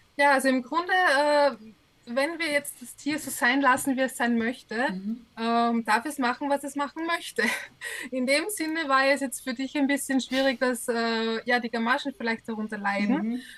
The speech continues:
Speaker 1: Von dem her habe ich gesagt, biete ihm eine Alternative. Äh, wenn die Gamaschen kein Problem wären, hätte ich ihn einfach dort, äh, an denen kauen lassen.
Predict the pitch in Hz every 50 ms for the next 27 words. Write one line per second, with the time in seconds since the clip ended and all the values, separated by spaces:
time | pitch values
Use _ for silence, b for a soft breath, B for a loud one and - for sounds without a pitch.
0 | B _ - 240 233 233 233 269 285 302 294 285 269 277 247 - 254 - 285 254
1 | 233 - _ 277 269 - 285 269 233 226 226 226 220 208 208 - - 220 214 208
2 | - 220 220 233 233 330 381 427 B B B B B B - 233 233 240 240 233
3 | 226 247 254 277 262 262 262 247 262 254 240 233 240 247 - 269 269 - 247 233
4 | 233 233 226 - 240 254 311 339 285 262 262 269 269 269 262 262 247 233 - 269
5 | - - 262 247 240 240 233 - 254 - - 247 247 233 - 233 233 226 226 233
6 | 226 247 254 247 233 226 - - 190 196 196 202 208 190 185 - - 269